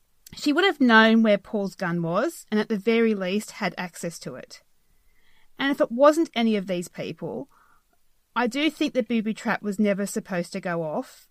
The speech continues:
As you said, Charlie, it was very poorly put together, and it only existed as a method to frame Paul. Whoever set it up,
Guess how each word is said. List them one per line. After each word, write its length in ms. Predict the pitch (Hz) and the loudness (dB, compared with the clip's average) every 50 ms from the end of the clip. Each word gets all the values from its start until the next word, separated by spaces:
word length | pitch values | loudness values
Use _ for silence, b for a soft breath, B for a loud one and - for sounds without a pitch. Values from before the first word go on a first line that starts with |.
| _ - | _ -6
As 220 | 220 208 202 - | -4 -4 -4 -2
you 100 | 208 208 | -4 -4
said, 240 | - - 202 175 180 | -4 -6 -8 -8 -8
Charlie, 520 | - - 180 165 165 170 180 208 254 247 | -8 -6 -4 -4 -4 -4 -4 -6 -6 -6
it 80 | - 208 | -4 -2
was 140 | 226 214 196 | -2 -2 -2
very 380 | 185 202 220 220 226 226 220 | -2 -2 -2 0 0 0 0
poorly 440 | - - - - 190 185 175 175 175 | -2 -4 -6 -4 -4 -2 -2 -4 -6
put 220 | 170 - 202 196 | -6 -8 -12 -14
together, 560 | - - 185 170 151 147 - 113 117 233 285 - b b b b b b b b b b b b b b | -12 -14 -14 -12 -12 -12 -10 -8 -6 -6 -6 -8 b b b b b b b b b b b b b b
and 100 | 247 247 | -2 -2
it 100 | 247 - - | -2 -2 0
only 300 | 240 254 269 285 285 285 | 0 0 0 0 0 -2
existed 640 | 254 196 196 190 196 190 - - - 190 214 247 - - | -2 -4 -6 -6 -8 -8 -6 -6 -6 -4 -4 -4 -4 -4
as 160 | 202 202 - | -6 -4 -4
a 60 | 208 | -2
method 400 | 190 196 190 185 - - 190 170 | -2 -2 -2 -4 -4 -6 -8 -6
to 100 | - 196 | -8 -8
frame 360 | 185 - 214 190 185 180 180 | -8 -6 -6 -6 -4 -6 -6
Paul. 420 | - - 180 156 123 78 58 - - _ _ _ _ _ _ _ _ _ _ _ _ _ _ | -8 -8 -8 -8 -8 -8 -10 -14 -18 _ _ _ _ _ _ _ _ _ _ _ _ _ _
Whoever 320 | - 247 269 277 311 330 330 | -2 4 6 6 6 4 2
set 220 | - - 269 233 | 0 0 0 0
it 100 | 226 202 | 0 0
up, 340 | 180 160 226 269 - _ | 0 0 0 0 0 _